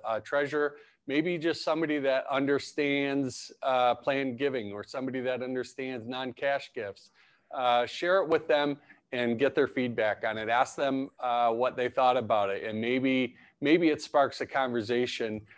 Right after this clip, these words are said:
about a legacy foundation at your church. The last thing I wanna mention is that, uh,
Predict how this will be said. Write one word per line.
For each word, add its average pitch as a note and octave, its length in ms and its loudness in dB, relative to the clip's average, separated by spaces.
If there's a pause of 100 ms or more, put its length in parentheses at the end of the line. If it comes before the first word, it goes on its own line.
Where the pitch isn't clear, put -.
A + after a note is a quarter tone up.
(180)
about A#2 480 4
a A#2 80 -4
legacy A#2+ 480 0
foundation A2+ 720 -2
at G#2+ 260 -2
your A2 240 0
church. - 540 -4 (480)
The A2+ 120 -4
last D#3 320 4
thing C3+ 160 0
I - 20 -2
wanna A#2+ 180 -2
mention A2+ 600 -8
is C3 380 -2
that, A#2+ 420 -2 (100)
uh, A#2 320 -2